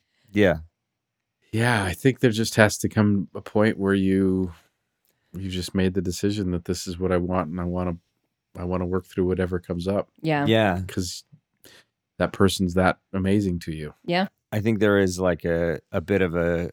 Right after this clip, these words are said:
Speaker 1: a trigger pull that it's like, there has to be some sort of leap of faith.
Speaker 2: Yeah.
Speaker 1: Which is funny because it's like, I think we've learned that lesson in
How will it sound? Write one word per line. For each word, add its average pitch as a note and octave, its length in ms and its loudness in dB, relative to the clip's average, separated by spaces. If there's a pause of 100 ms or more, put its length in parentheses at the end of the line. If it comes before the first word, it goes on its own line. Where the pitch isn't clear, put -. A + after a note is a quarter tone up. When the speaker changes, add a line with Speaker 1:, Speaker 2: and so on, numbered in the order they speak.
Speaker 1:
a F#2+ 140 -6
trigger E2+ 420 -2
pull D#2+ 420 -4 (240)
that F2+ 100 -2
it's F2 200 -6
like, E2 320 -2 (840)
there F#2+ 160 0
has G#2+ 320 0
to C#3+ 100 -2
be G#2 240 2
some F#2 400 -2
sort F#2+ 220 -2
of E2+ 320 -4 (440)
leap F#2 320 -2
of F2+ 120 -2
faith. E2+ 560 -4 (260)
Speaker 2:
Yeah. F2+ 260 0 (340)
Speaker 1:
Which - 320 0
is A#2 180 0
funny B2+ 440 4
because G2 380 -2
it's F2+ 200 -8
like, F#2 360 -2 (260)
I - 120 -20
think C3+ 180 -2
we've C3 220 0
learned A2 360 4
that F2+ 200 2
lesson F#2 480 -2
in F2 220 -2